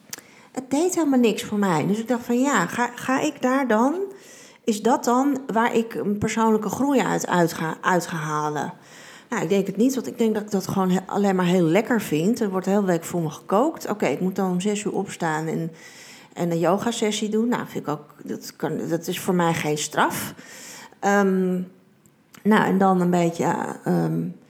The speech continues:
in, in stilte met jezelf. Nou, weet ik niet of ik dat, of ik daarvan gro-, ga groeien. Misschien ook wel. Maar goed, ik ha-, ik voelde het gewoon niet.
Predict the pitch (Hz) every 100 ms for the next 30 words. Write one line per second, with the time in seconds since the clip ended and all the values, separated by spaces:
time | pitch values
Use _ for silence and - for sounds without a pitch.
0 | _ - 190 185 - 180 180 208 190 185
1 | 175 175 165 180 175 175 175 170 180 165
2 | 175 175 196 202 208 196 - 196 185 -
3 | 190 - 196 180 - 170 - 190 - 165
4 | 190 226 240 202 165 160 170 220 262 226
5 | - 202 - 214 - - - - - 277
6 | 254 - 349 320 208 - 160 139 135 147
7 | 147 -